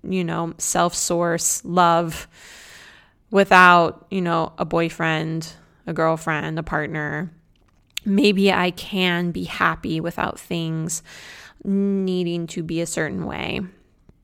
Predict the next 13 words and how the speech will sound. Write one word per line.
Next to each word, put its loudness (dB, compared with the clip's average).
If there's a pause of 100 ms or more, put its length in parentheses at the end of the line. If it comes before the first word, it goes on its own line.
(1300)
Wouldn't 0
you 2
want 2
to 2
just -12
try 2
it 2
out 0
for -4
yourself? -2
And -4 (500)
if 0
it -2